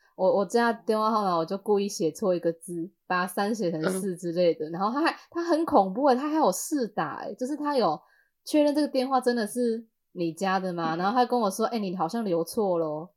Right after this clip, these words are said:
Speaker 1: 就是我打去，他说不是你家欸。
Speaker 2: 嗯。
Speaker 1: 超恐怖，
Speaker 2: 哎，
Speaker 1: 你不觉得？
Speaker 2: 好恐怖哦。
Speaker 1: 对啊。
Speaker 2: 对啊。
Speaker 1: 然后我就逼不得已就只能就是填正确的这样。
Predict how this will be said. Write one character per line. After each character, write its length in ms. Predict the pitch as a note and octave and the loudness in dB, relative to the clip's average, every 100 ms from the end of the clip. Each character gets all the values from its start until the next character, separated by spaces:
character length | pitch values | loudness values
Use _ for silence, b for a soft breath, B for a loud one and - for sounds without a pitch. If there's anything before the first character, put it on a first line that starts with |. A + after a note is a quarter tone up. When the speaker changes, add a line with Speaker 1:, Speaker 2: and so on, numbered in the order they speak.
| _ | _
Speaker 1:
就 80 | A3+ | 0
是 100 | B3+ | 2
我 100 | B3 | 4
打 200 | G#3+ E3 | 2 -2
去， 160 | - | -2
他 140 | G#3+ G3 | -4 -2
说 160 | G#3 G3+ | -4 -6
不 120 | E3+ | -8
是 140 | G#3+ | -8
你 160 | F#3 D3 | -10 -10
家 200 | - F#3+ C3+ | -12 -12 -10
欸。 180 | - G#3 _ _ _ _ - | -16 -18 _ _ _ _ -8
Speaker 2:
嗯。 100 | B3+ | -2
Speaker 1:
超 220 | C#4 E4+ | 4 4
恐 280 | F4 D4+ B3+ | 6 2 2
怖， 140 | E4 | 2
Speaker 2:
哎， 80 | E4+ | 4
Speaker 1:
你 60 | E4 | 6
不 20 | |
觉 60 | E4 | 6
得？ 60 | |
Speaker 2:
好 0 | |
恐 300 | E4 C#4+ A#3+ | 6 6 6
怖 100 | A3+ C#4 C4 | 8 8 10
哦。 160 | A#3 | 8
Speaker 1:
对 100 | A3 | 6
啊。 180 | G#3 G3+ | 4 4
Speaker 2:
对 100 | D#4 | 6
啊。 320 | D#4 D4 D#4 - _ _ _ | 6 4 -2 -10 _ _ _
Speaker 1:
然 160 | D4 F4 | 2 6
后 100 | F#4 | 6
我 80 | |
就 120 | C#4+ F4 | 6 4
逼 180 | F4 E4 | 4 6
不 120 | E4+ | 6
得 220 | E4+ B3 | 8 8
已 80 | A3+ | 8
就 120 | C4 | 2
只 200 | C4+ G3+ | -2 -2
能 260 | F3+ E3+ F3+ | -2 -2 -6
就 140 | A3+ | -12
是 340 | A3 A3 G#3 _ | -8 -6 -8 _
填 260 | - D#3 E3+ | -2 -2 -2
正 240 | G3+ F3 | -4 -4
确 320 | - F#3 D#3 | -6 -4 -4
的 120 | - G3 | -8 -14
这 60 | - | -18
样。 200 | - | -20